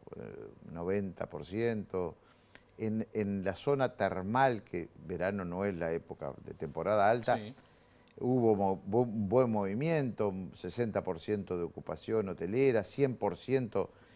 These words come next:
Speaker 1: en, en, en, en Arapey.
Speaker 2: ¿Y qué estamos hablando de turismo interno más que nada o extranjeros?
Speaker 1: Estamos hablando de las dos.
Speaker 2: Los dos.
Speaker 1: Eh,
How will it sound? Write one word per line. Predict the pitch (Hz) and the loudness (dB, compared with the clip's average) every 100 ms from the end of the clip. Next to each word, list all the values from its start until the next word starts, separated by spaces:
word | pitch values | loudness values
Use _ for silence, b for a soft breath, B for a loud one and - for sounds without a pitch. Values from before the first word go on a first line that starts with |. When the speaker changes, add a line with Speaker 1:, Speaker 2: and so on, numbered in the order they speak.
| b b | b b
Speaker 1:
en, | 92 90 87 80 | -4 -4 -4 -6
en, | 80 82 78 76 73 62 - | -8 -8 -8 -8 -10 -14 -16
en, | - 71 - - | -16 -16 -16 -16
en | 80 | -10
Arapey. | 76 76 - 135 127 113 | -8 -6 2 4 4 2
Speaker 2:
¿Y | 113 | -4
qué | 113 | -10
estamos | 123 117 | -10 -8
hablando | 120 107 | -6 -4
de | 104 | -6
turismo | 101 104 110 | -6 -8 -8
interno | 101 131 139 143 | -2 2 2 0
más | 120 | -6
que | 117 | -6
nada | 127 170 185 170 | -4 -2 0 0
o | 139 156 170 151 120 | 0 0 0 -2 -4
extranjeros? | - 107 110 95 92 - - _ | -6 -8 -4 -4 -4 -10 -20 _
Speaker 1:
Estamos | - 110 - 151 170 156 | -4 -4 2 2 2 2
hablando | 127 135 160 170 | 2 4 4 4
de | 143 | 4
las | 107 | 4
dos. | 95 92 - - - | 4 2 0 -16 -16
Speaker 2:
Los | 92 | -14
dos. | 90 - _ _ - - | -14 -18 _ _ -20 -10
Speaker 1:
Eh, | 76 82 69 | -6 -4 -4